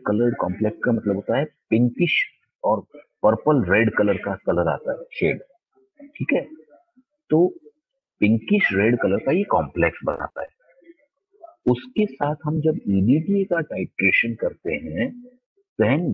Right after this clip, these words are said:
what will happen? It is a replacement reaction, as E D T A is a strong ligand, so it will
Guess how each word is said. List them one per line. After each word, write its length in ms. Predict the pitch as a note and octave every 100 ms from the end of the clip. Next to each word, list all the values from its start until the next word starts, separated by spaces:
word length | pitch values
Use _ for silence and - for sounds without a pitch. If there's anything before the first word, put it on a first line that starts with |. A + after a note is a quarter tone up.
| G2
what 200 | A#2 C#3+
will 160 | F3 D3+
happen? 360 | D3 - C#3 D3 F#3+ _ _ _ _ _ _ - -
It 180 | B2 B2+
is 120 | F3+ F3
a 80 |
replacement 960 | G#2 A2 - D3+ F3 F#3+ - F3 F3 D#3+
reaction, 420 | C#3+ B2 - D3 C#3 C#3+
as 180 | C#3 -
E 100 | G#2
D 180 | A#2+ C3
T 60 | F3+
A 80 | E3
is 60 |
a 120 | D#3+
strong 420 | - - F2 F#2+ F2+
ligand, 500 | F2+ F2+ G#2 F#2 B2 -
so 120 | B2
it 80 | D#3
will 160 | D3